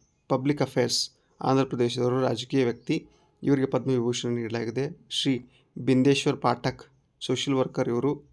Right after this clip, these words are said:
ಬಿಹಾರದವರು, ಇವರಿಗೆ ಪದ್ಮವಿಭೂಷಣ ಪ್ರಶಸ್ತಿಯನ್ನು ನೀಡಲಾಗಿದೆ. ಮಿಸ್, ಆ, ಪದ್ಮಾ ಸುಬ್ರಹ್ಮಣ್ಯಂ ಆಟ್ ತಮಿಳುನಾಡು, ಇವರಿಗೆ ಪದ್ಮವಿಭೂಷಣ ಪ್ರಶಸ್ತಿಯನ್ನು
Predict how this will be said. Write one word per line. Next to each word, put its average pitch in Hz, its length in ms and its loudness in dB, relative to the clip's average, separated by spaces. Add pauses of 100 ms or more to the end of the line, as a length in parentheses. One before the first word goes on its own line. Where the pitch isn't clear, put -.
(140)
ಬಿಹಾರದವರು, 131 500 0
ಇವರಿಗೆ 131 220 2
ಪದ್ಮವಿಭೂಷಣ 123 600 -4
ಪ್ರಶಸ್ತಿಯನ್ನು 123 540 -6
ನೀಡಲಾಗಿದೆ. 143 560 -6 (500)
ಮಿಸ್, 131 360 0 (360)
ಆ, 120 280 0
ಪದ್ಮಾ 131 380 2
ಸುಬ್ರಹ್ಮಣ್ಯಂ 127 760 0 (500)
ಆಟ್ 131 260 -6 (240)
ತಮಿಳುನಾಡು, 120 460 -2
ಇವರಿಗೆ 151 340 -2
ಪದ್ಮವಿಭೂಷಣ 127 760 -2
ಪ್ರಶಸ್ತಿಯನ್ನು 123 800 -6